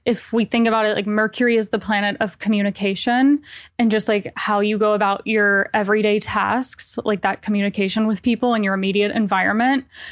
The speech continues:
So when Mercury is retrograde, all of that kind of slows down a bit or just needs reworking somehow.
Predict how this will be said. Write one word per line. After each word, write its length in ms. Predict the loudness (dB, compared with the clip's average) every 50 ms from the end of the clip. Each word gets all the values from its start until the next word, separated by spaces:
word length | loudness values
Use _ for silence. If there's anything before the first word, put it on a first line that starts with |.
| -18 -16 -14
So 260 | -6 0 2 2 2
when 300 | 4 2 2 4 4 4
Mercury 420 | 2 2 0 0 0 2 2 2
is 140 | 2 2 0
retrograde, 720 | 0 -2 -2 0 0 0 0 2 2 2 2 0 -2 -4 -6 -10 _ _ _
all 240 | 0 2 2 2 2
of 100 | 0 0
that 220 | 0 -2 -2 -2 -4
kind 160 | -2 -2 -2
of 100 | -2 -2
slows 520 | -6 -8 -4 -2 0 2 2 2 0 0
down 340 | 0 0 2 2 2 2 0
a 60 | 0
bit 420 | 0 2 2 2 2 0 -2 -4 _ _ -20 -20 -20 -20 -10 -4 0
or 140 | 0 2 2
just 240 | 2 0 2 2
needs 260 | 2 2 2 2 0 0
reworking 720 | 0 2 2 2 2 0 -2 -2 -2 -2 -2 0 0 0
somehow. 560 | 0 -2 -2 0 0 0 0 0 0 0 0